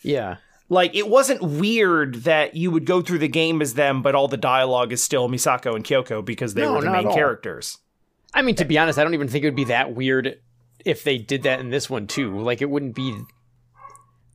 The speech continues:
Speaker 2: But
Speaker 1: I,
Speaker 2: I
Speaker 1: I guess
Speaker 2: understand why they were thinking, like, I understand why they were thinking, Okay, well, since we've got, you know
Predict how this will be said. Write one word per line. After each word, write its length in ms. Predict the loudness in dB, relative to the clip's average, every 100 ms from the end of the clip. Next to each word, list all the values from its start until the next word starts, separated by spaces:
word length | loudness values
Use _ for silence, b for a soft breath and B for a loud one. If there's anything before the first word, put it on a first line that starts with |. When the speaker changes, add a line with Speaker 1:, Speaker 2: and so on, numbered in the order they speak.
| _ _ _ -20 -20 B B 2
Speaker 2:
But 100 | 6
Speaker 1:
I, 40 |
Speaker 2:
I 40 | 8
Speaker 1:
I 40 |
guess 80 | 8
Speaker 2:
understand 720 | 6 2 2 4 4 4 2 4
why 340 | 6 8 6
they 160 | 6 4
were 160 | 4
thinking, 460 | 2 0 0 0 0
like, 440 | 2 2 0 -4 _ _ 4
I 80 |
understand 360 | 6 6 4 6
why 120 | 6
they 120 | 6
were 120 | 4 4
thinking, 600 | 2 2 2 2 0 -4 B B B B _ 4
Okay, 380 | 4 6 6 6
well, 600 | 6 8 8 8 4 0 _ -10
since 320 | 0 2 4 2
we've 160 | 4
got, 320 | 6 8 6 0 -18
you 140 | -2 0
know 280 | 0 -2